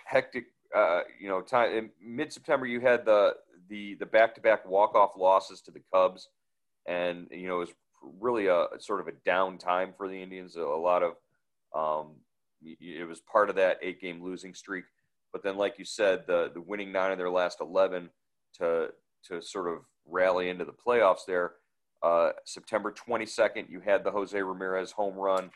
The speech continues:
uh, against Chicago in the, uh, I, I believe it was the, the tenth inning. Um, there, it, it, it, it really sort of highlighted just the, you know, what Jose meant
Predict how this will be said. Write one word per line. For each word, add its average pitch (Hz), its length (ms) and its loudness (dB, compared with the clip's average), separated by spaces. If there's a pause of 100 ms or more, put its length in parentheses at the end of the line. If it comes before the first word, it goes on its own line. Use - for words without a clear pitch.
(520)
uh, 82 300 0
against 92 540 -8
Chicago 92 880 2
in 95 200 -14
the, 92 280 -14 (600)
uh, - 40 -6
I, 78 500 -2
I - 20 -4
believe 85 300 -6
it 85 80 -14
was 82 160 -16
the, 78 220 -12 (100)
the 73 60 -20
tenth 90 320 -8
inning. 87 260 -10 (680)
Um, 78 380 -6 (840)
there, 90 380 -2
it, 87 640 -6
it, 95 140 -10 (600)
it, 87 220 -6
it 95 100 -4
really 107 160 0
sort 104 260 -2
of 90 80 -2
highlighted 95 600 4
just 92 260 -12 (220)
the, 87 340 -4 (960)
you 85 80 -20
know, 87 180 -12 (460)
what 107 200 4
Jose 104 320 -4
meant 98 360 -4